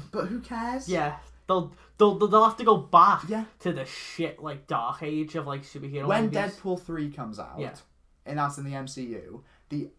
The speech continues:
Speaker 1: only cameo that will mean anything
Speaker 2: Hmm.
Speaker 1: is Hugh Jackman.
Speaker 2: Yeah.
Speaker 1: The second Hugh Jackman has his cameo,
Speaker 2: Mm.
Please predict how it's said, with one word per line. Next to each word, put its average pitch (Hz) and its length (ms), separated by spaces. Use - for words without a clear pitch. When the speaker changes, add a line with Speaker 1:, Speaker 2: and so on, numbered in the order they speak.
Speaker 1:
only 220 480
cameo 120 840
that 123 120
will 135 160
mean 160 500
anything 147 720
Speaker 2:
Hmm. 143 180
Speaker 1:
is 123 180
Hugh 135 120
Jackman. 113 540
Speaker 2:
Yeah. 123 140
Speaker 1:
The 147 80
second 196 500
Hugh 202 160
Jackman 139 680
has 131 140
his 123 120
cameo, 104 680
Speaker 2:
Mm. 135 160